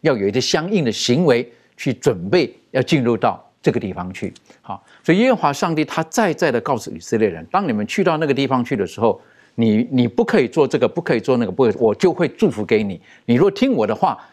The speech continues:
你与他们不通婚，你不去拜那偶像等等的，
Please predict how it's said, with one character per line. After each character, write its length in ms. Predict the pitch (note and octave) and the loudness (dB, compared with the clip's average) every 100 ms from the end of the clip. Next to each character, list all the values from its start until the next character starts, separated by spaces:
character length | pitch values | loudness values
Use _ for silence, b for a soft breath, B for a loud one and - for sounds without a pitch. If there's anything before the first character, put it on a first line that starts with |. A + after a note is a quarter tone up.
| B | B
你 120 | D3 | 0
与 120 | F#3+ | 2
他 160 | A#2+ D3+ | 0 -2
们 160 | E3 C#3+ | -4 -2
不 120 | G3+ | 0
通 260 | F3 G3 | 2 0
婚， 220 | F3+ G3+ F3 | 2 0 0
你 60 | |
不 120 | G#2+ F3 | -4 0
去 120 | E3+ | 0
拜 180 | F3+ F3+ | 2 -2
那 80 | |
偶 180 | E3 A#2 | 0 -2
像 240 | A2+ F3+ D3+ | 0 -2 0
等 200 | D3 F3 | -2 0
等 180 | B2+ | -4
的， 80 | G#2 | -4